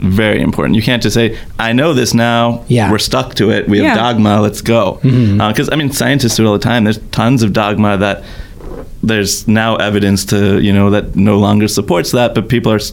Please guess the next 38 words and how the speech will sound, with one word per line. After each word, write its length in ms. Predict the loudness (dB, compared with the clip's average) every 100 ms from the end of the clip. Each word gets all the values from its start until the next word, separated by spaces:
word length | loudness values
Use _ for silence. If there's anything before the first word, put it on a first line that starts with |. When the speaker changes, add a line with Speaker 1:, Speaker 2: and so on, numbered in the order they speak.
| -8
Speaker 1:
set 240 | -4 -2
in 100 | 2
their 140 | 2 2
ways, 380 | 2 2 0 -4 -10 -8
even 240 | -2 0 2
though 120 | 2
they're 140 | 2
trained 500 | 0 0 2 4 2 0 -12 -18 -12
to 200 | -2 -2 -2
kind 240 | -4 0 0
of 80 | -2
think 440 | -8 -2 0 -2 -6 -16 -12 -8 -8 -10 -14 -6
critically. 460 | 0 0 0 0 2
And 140 | 0 -4 -12 -10
Speaker 3:
Sure. 240 | -2 0
Speaker 1:
this 120 | 0 0
is 180 | 0 0
my 180 | 0 0
first 300 | -2 -2 0
thing 140 | 0
that 80 | 2
I 80 | 2
like 160 | 2
to 100 | 2
do 140 | 2 2
in 200 | 2 0
any 280 | 0 0 0 -4
class 280 | -2 -2 0
that 100 | 0
I 80 | 0
teach 380 | 0 -2 0 -4
is 100 | -2
point 260 | 0 2
out 180 | 0 0
that 200 | -2 -4 -8 -14 -14 -12
science 580 | -6 -2 0 0 0 0
is 180 | 0 2
not 520 | 2 2 -2 -4